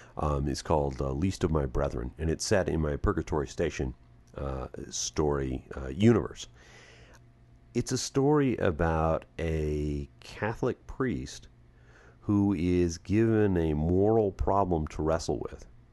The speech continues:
And, and most all of the Purgatory Station stories are, in fact, like that. And why did I do that?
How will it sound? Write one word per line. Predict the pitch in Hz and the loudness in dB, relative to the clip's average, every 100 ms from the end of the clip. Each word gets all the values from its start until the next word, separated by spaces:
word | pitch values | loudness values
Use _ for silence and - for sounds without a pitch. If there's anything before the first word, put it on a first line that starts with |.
| - - - - | -20 -20 -20 -4
And, | 104 101 | -2 0
and | - 95 | 2 4
most | 107 147 - | 4 2 0
all | 113 131 120 | 0 4 4
of | 87 | 2
the | |
Purgatory | 95 80 - 80 | 0 0 0 -2
Station | 67 80 78 - | 0 -2 -4 -4
stories | - 78 69 65 - | -2 0 0 -2 -4
are, | 85 80 | -2 0
in | - 73 | -2 -4
fact, | - 85 76 65 - - | -2 0 0 -2 -8 -14
like | 76 78 78 | -2 -2 -2
that. | 76 58 57 - - - - - - - - | -6 -8 -8 -16 -20 -20 -20 -20 -20 -20 -10
And | 87 85 | -2 0
why | 87 104 120 | 0 0 0
did | 117 | 2
I | 104 | 2
do | 87 82 78 | 2 0 -2
that? | 64 - | -4 -6